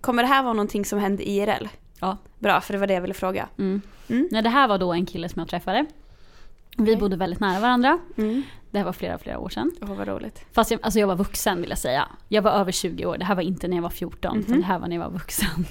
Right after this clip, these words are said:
Speaker 1: Okej.
Speaker 2: Och då så, alltid när jag skulle åka någonstans,
Speaker 1: Mm.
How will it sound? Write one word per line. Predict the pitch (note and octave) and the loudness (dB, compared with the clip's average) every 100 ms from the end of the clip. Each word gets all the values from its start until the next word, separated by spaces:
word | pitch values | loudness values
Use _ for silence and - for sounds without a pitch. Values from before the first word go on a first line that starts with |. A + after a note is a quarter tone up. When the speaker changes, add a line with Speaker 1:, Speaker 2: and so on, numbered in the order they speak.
| B3 | -6
Speaker 1:
Okej. | A3 A#3 D#4 - - - - - - - - - - - | -4 -4 -4 -10 -20 -18 -10 -8 -8 -8 -10 -14 -16 -4
Speaker 2:
Och | A#3+ A3+ A3 G3 - | 2 4 4 0 -2
då | G#3+ A#3+ A#3+ A3+ | 0 2 2 -2
så, | - F#3+ E3+ E3+ - | -2 0 0 0 -2
alltid | G#3 F#3+ - A3+ | -4 -2 0 0
när | A3 | 2
jag | F3+ | -2
skulle | - G3 | -2 0
åka | C4 B3+ D4 | 2 2 4
någonstans, | E4 - - - - | 2 2 -6 -6 -4
Speaker 1:
Mm. | G#3+ A3 | 0 2